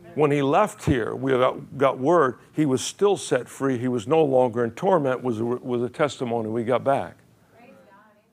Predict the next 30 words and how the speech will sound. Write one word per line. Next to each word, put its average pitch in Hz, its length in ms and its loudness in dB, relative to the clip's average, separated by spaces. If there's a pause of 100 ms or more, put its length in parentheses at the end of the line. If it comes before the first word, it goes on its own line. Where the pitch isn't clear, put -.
(200)
And 110 140 0
I 139 60 4
was 120 180 0
happy 120 400 -2 (640)
because 110 260 -6
that 131 160 2
means 127 240 0
he 135 140 -4
took - 340 -2
it. - 100 -8 (1700)
If 139 140 2
he 139 120 4
didn't, 139 460 0
if 120 80 -4
he, 127 140 -2
if 113 260 -4
they, 117 160 4
they 117 260 0
came 127 320 -2
back, 156 540 0
then 113 160 -2
basically 131 500 -2
he 127 140 0
accepted 131 560 -4
what 117 100 -2
he 123 80 -2
had 117 260 -4
in 110 120 -6
the 107 60 -6
previous 113 500 -4